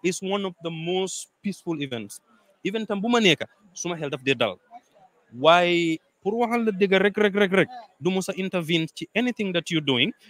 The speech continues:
Ba pare programme sami protocol wise, security wise, event management and coordination wise,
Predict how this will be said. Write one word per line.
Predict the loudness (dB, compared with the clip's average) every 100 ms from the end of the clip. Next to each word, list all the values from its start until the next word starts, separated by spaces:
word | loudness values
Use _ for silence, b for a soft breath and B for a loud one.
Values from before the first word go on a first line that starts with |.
| -20 _
Ba | 0
pare | 2 2 0 -2 -2
programme | 0 2 -2
sami | -2 -6 -6
protocol | 0 0 0 -2 0 4
wise, | 4 4 0 -6 -10 _ _ _ _ _
security | -18 -6 -2 -2 -2
wise, | -2 2 2 2 -4 -12 _
event | -8 -6 -4
management | -4 -4 -4 -4 -4
and | -4 0
coordination | 2 4 4 4 2 2
wise, | 4 2